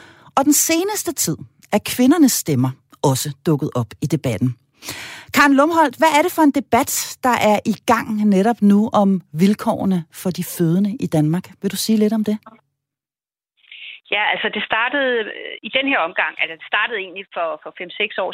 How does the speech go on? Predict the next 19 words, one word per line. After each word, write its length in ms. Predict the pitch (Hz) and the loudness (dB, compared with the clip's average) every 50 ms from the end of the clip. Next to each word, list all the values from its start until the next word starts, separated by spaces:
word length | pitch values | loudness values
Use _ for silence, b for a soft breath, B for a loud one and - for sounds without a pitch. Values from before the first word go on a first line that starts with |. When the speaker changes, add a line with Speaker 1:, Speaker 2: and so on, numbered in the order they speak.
| - | -10
Speaker 2:
siden, 180 | - 202 196 196 | -10 -12 -10 -6
da 100 | 185 196 185 | -6 -4 -4
der 60 | 180 170 170 | -2 -2 -2
var 60 | 165 | -4
en 140 | 170 165 - | -4 -6 -12
professor 340 | - 190 - 202 190 - 208 | -18 -14 -12 -10 -10 -10 -10
på 100 | 180 185 180 | -12 -10 -10
Rigshospitalet, 720 | 180 180 - - 185 - - 185 - - - - - 160 | -10 -10 -10 -10 -12 -12 -12 -10 -6 -6 -6 -4 -6 -8
der 100 | - 175 - - | -10 -10 -6 -4
sagde 200 | 180 165 160 - - 185 | -4 -4 -2 -2 -2 -2
op, 120 | 220 233 - - - _ _ _ - | -4 -4 -8 -16 -20 _ _ _ -2
fordi 140 | - 214 208 | 2 2 2
Speaker 1:
Mm. 60 | 190 185 | 2 2
Speaker 2:
han 80 | 185 | -2
ikke 160 | 185 180 190 170 | -6 -8 -6 -6
længere 220 | 160 170 180 180 | -4 -2 -2 -4
kunne 240 | - - 202 185 - | -4 -8 -10 -10 -6
stå 80 | - 190 | -4 -2
inden 240 | 170 160 170 185 | -2 -2 -4 -6